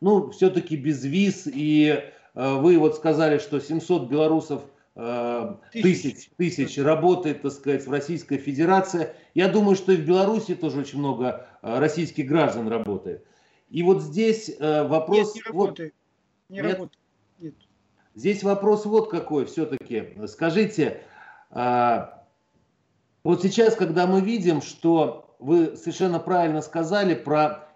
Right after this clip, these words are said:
Speaker 1: некий поворот, а, после выборов, а, в сознании белорусов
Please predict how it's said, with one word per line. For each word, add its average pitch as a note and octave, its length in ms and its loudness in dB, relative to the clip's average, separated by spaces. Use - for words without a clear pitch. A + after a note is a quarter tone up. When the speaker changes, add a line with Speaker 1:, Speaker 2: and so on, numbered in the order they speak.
Speaker 1:
некий F3 360 0
поворот, E3+ 920 2
а, A#2 180 -10
после E3+ 480 0
выборов, D3 800 -2
а, B2 360 -6
в - 60 -12
сознании D3 880 0
белорусов D3 720 2